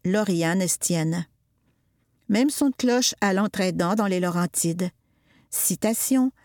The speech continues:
La prestation contribue à appauvrir les personnes proches aidantes. » Fin de citation, dénonce Julie Gravel, la directrice générale de l'organisme. «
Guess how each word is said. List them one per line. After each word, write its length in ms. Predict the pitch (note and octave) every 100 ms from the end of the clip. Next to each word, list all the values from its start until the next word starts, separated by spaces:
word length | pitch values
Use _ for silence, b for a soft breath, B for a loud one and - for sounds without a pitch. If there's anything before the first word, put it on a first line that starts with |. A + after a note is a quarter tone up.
| B B B -
La 100 | G3
prestation 640 | G3+ A3 A3+ G#3 - A3+
contribue 520 | A#3+ G#3+ F#3+ G3 G#3+
à 160 | A#3+ F#3
appauvrir 560 | F#3+ G#3 F#3+ F#3+ A#3 B3
les 120 | G3
personnes 420 | F3+ F3+ G3+ F#3+
proches 320 | - F#3 - E3 E3+
aidantes. » 520 | E3+ F#3 F3 E3+ - - b b
Fin 240 | - B3+
de 80 | G#3+
citation, 800 | F3+ E3+ - D#3+ - - G#3 C4 B B B
dénonce 540 | F#3+ G#3 G3 F#3 - E3
Julie 320 | - B3 A3
Gravel, 520 | D#3 D#3+ D#3+ D#3 A#3+ B B B
la 140 | B3 C4
directrice 640 | A#3 G3 F3 - A#3+ G3
générale 500 | F3+ E3 D#3+ F3 B3+
de 80 | C4+
l'organisme. « 840 | B3 G#3 F#3+ E3 C#3+ - - E3+